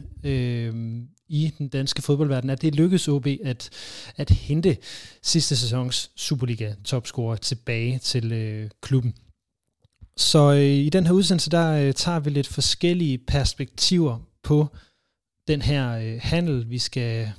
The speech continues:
blandt andet høre fra et par fans i form af Emil K. Jørgensen og Axel Mohn, hvad de tænker om det hele. Vi, øh, skal lige have de forskellige lokalaviser, så vi har Simon Ydelsen fra Nordjyske med lidt senere, vi har Mathias Hove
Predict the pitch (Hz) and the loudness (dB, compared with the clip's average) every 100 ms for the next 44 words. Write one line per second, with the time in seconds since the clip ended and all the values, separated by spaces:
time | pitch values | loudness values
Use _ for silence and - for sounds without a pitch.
0 | - 131 123 131 147 139 139 143 - 113 | -6 -4 0 2 2 4 4 2 0 -8
1 | - 120 147 160 165 - 120 139 117 110 | -6 -6 0 0 0 -2 -2 -2 -2 -2
2 | 120 127 117 131 127 135 123 123 113 110 | -2 -2 -2 -2 0 0 -2 -4 -6 -6
3 | 113 127 123 - 156 160 - - - - | -6 -6 -6 0 2 2 -2 -10 -18 -4
4 | 135 147 - 170 170 147 143 131 147 151 | -2 0 2 2 4 2 2 2 2 0
5 | 127 123 123 120 120 - 139 123 135 135 | 0 0 2 0 -2 -2 -2 0 0 0
6 | - 123 117 113 110 - _ - - 165 | -2 -4 -2 -2 -6 -10 _ -2 4 6
7 | 165 135 135 185 156 135 127 127 - 135 | 6 2 2 2 2 2 0 -2 -2 -2
8 | 131 - 143 147 165 156 - 147 165 170 | -2 2 4 6 4 2 2 4 6 6
9 | - 147 151 160 156 - 160 151 131 127 | 4 4 4 4 2 2 2 2 0 -2
10 | 135 135 131 - 143 123 - 147 147 160 | 0 0 0 0 0 -2 -2 2 4 4